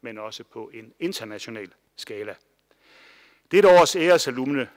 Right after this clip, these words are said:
er bestemt ingen undtagelse. Som departementschef i Statsministeriet, så, siden som topdiplomat og senest som erhvervsleder, har han på fornemt vis brugt sin viden i Danmarks og det internationale samfunds tjeneste.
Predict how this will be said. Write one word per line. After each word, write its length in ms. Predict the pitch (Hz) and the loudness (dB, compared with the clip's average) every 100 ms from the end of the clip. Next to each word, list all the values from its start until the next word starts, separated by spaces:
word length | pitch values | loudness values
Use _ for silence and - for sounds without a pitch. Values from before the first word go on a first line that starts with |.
| _ | _
er 120 | - | -12
bestemt 480 | 127 - 160 175 - - | -10 -6 -6 -6 -14 -10
ingen 320 | 135 139 117 | -8 -8 -8
undtagelse. 680 | 135 143 - 110 - - - _ _ _ _ _ _ _ _ _ _ | -8 -8 -10 -12 -14 -20 -20 _ _ _ _ _ _ _ _ _ _
Som 220 | - 143 | -10 -8
departementschef 800 | 151 139 143 151 196 - 160 139 | -8 -4 0 0 0 -4 -6 -8
i 40 | - | -8
Statsministeriet, 880 | 180 170 - 117 110 - 113 107 _ _ _ _ _ _ - | -4 -4 -6 -16 -16 -14 -14 -14 _ _ _ _ _ _ -16
så, 240 | - 139 | -8 -8
siden 300 | - 170 190 | -6 -4 -4
som 200 | 185 139 | -4 -6
topdiplomat 880 | 135 160 175 143 - 123 127 120 98 _ _ | -4 -2 -2 -4 -12 -8 -6 -6 -8 _ _
og 100 | 131 | -8
senest 460 | - 156 170 156 - | -6 -6 -6 -8 -8
som 120 | 127 | -10
erhvervsleder, 680 | 120 156 139 - 127 127 113 - _ _ _ | -6 -4 -4 -8 -6 -6 -6 -10 _ _ _
har 120 | - | -10
han 160 | 131 143 | -8 -10
på 140 | - | -16
fornemt 540 | - 160 170 151 143 - | -8 -4 -4 -4 -12 -18
vis 480 | 139 170 - - - _ _ _ _ | -16 -16 -12 -12 -12 _ _ _ _
brugt 200 | 147 151 | -2 -2
sin 280 | - 131 123 | -2 -8 -10
viden 360 | 123 151 160 - | -10 -10 -10 -14
i 100 | 113 | -12
Danmarks 640 | 120 131 147 131 - - _ | -10 -6 -6 -8 -12 -16 _
og 160 | 139 131 | -6 -6
det 60 | |
internationale 640 | 131 147 127 113 - 127 110 | -6 -10 -14 -18 -16 -16 -16
samfunds 580 | - 127 - 113 - | -16 -16 -18 -20 -18
tjeneste. 460 | - 110 104 104 | -18 -18 -18 -18